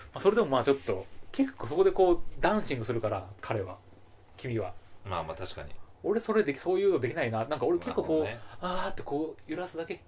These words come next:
Speaker 1: 体を揺らすだけだから、もっとこう、なんだろう、ダンシングするようになんかこう、自分の殻をまた破れなかったっていう思い。多分三年ぐらいの前にも多分去来したんですよ、この思い。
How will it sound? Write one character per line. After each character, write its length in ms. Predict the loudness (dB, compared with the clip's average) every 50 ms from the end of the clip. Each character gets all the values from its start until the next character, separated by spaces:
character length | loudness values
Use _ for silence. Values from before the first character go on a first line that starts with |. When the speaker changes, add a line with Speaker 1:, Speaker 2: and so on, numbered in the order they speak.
| -20 -12
Speaker 1:
体 240 | -6 -2 0 2 2
を 40 | 2
揺 60 | 2
ら 60 | 0
す 80 | -2 -2
だ 60 | -2
け 60 | -2
だ 80 | -2 -2
か 120 | -2 -2
ら、 100 | -2 -2
も 160 | -4 -4 -4
っ 40 | -4
と 100 | -4 -2
こ 280 | 0 2 0 0 0 -2
う、 840 | -10 -18 -18 -18 -16 -12 -10 -10 -10 -10 -10 -10 -6 -6 -6 -4 -4
な 80 | -4
ん 80 | -4 -2
だ 80 | 0
ろ 80 | -2 -2
う、 60 | -2 -8 -12 -12 -10 -10 -10 -12 -12 -6 0
ダ 160 | 0 0 2
ン 60 | 0 -4
シ 120 | -4 -4
ン 40 | -4
グ 80 | -4 -2
す 100 | -2 0
る 80 | 2
よ 80 | 2 2
う 40 | 2
に 40 | 0
な 80 | -2
ん 60 | -4
か 80 | -4 -6
こ 160 | -4 -2 -2
う、 20 | -2
自 120 | -2 -4 -6
分 160 | -6 -6 -8
の 80 | -8 -10
殻 240 | -6 -2 -2 -2
を 180 | 0 -2 -6 -8 -10 -20 -20 -20 -20 -20 -20 -20 -20 -20 -20 -20 -20 -18 -12
ま 100 | -12 -10
た 180 | -8 -8 -8 -8
破 100 | -8 -8
れ 40 | -10
な 80 | -8
か 80 | -10 -12
っ 40 | -12 -12 -12
た 80 | -14
っ 40 | -14 -14 -16 -20 -16
て 80 | -16 -16
い 80 | -14
う 80 | -14 -14 -12
思 200 | -10 -8 -8 -6
い。 40 | -8 -10 -12 -14 -14 -16 -18 -18 -20 -18 -12 -8 -2
多 80 | 0 0
分 100 | 0 0
三 360 | -2 -2 2 2 2 2 2
年 320 | 0 0 0 0 -4 -6 -4 0
ぐ 80 | 2 4
ら 80 | 6 6
い 40 |
の 60 | 6 6
前 140 | 6 6
に 60 | 6 4
も 40 | 2
多 80 | 2
分 120 | 2 0 0
去 120 | 0 2
来 180 | 2 2 2 2
し 20 | 0
た 120 | -4 -4
ん 40 | -4
で 60 | -6
す 40 | -8
よ、 60 | -10
こ 140 | -10 -8 -8
の 60 | -8
思 200 | -8 -8 -10
い。 40 | -12